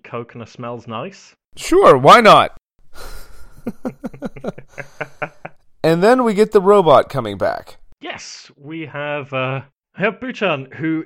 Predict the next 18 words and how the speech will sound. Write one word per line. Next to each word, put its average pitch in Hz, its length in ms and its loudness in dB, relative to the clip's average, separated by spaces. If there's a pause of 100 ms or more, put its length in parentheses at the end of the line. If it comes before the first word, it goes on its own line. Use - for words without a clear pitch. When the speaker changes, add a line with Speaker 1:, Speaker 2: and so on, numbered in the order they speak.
(120)
Speaker 1:
i-, 160 560 -8
whose 151 320 -16 (340)
directive 160 760 -6 (100)
is 127 440 -14
to 120 440 -14 (140)
basically 113 720 -16 (200)
take - 380 -12
Paprika 113 480 -14
back, 101 640 -14 (240)
uh, 95 340 -16 (200)
with 101 180 -20
his 98 340 -20 (100)
large 110 560 -14 (200)
extendo 110 580 -14
arms 120 360 -14
that - 180 -20 (200)
go 107 480 -16 (100)
everywhere. 110 840 -16